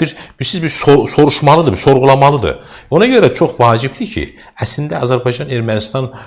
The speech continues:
e, sərhəddinə, dediyim kimi, orada Avropa İttifaqında missiyası var. Azərbaycan əskərləri var, Ermənistan da əskərləri var. E,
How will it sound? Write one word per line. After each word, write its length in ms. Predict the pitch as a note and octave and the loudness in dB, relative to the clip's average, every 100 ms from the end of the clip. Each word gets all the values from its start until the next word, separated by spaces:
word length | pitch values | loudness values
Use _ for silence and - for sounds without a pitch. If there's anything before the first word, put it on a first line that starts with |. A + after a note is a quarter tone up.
| - F2+ | -14 -8
e, 160 | F#2 F2+ | -6 -4
sərhəddinə, 640 | - G2+ - G#2 F#2+ G#2+ A#2 | -4 -4 -4 -6 -4 -4 -2
dediyim 240 | F#2+ A2+ A#2 | -4 -4 -6
kimi, 160 | F#2 | -6
orada 160 | F2+ G#2+ | -4 -2
Avropa 240 | A#2 C3+ | -2 -4
İttifaqında 460 | - A2 F2+ E2+ D#2+ | -4 -4 -2 -4 -6
missiyası 400 | D#2 - - - | -6 -6 -6 -10
var. 240 | C#2+ - - - - F#2 | -12 -16 -20 -20 -6 -2
Azərbaycan 480 | F#2+ E2+ E2+ D3+ | 0 0 -2 -2
əskərləri 480 | D3+ - A#2 G#2+ F#2 | -2 0 2 2 0
var, 240 | E2 D2+ E2+ | 0 0 -2
Ermənistan 600 | E2 D#2+ D#2+ C#3+ E3 D#3+ | -2 -4 -2 -2 -2 -2
da 80 | C#3 C3 | -2 -2
əskərləri 540 | A#2 - A#2 G#2+ G#2 G2 | -2 0 0 2 0 0
var. 240 | F2 D#2 - - - | 0 -2 -8 -20 -6
E, 160 | G#2 | 0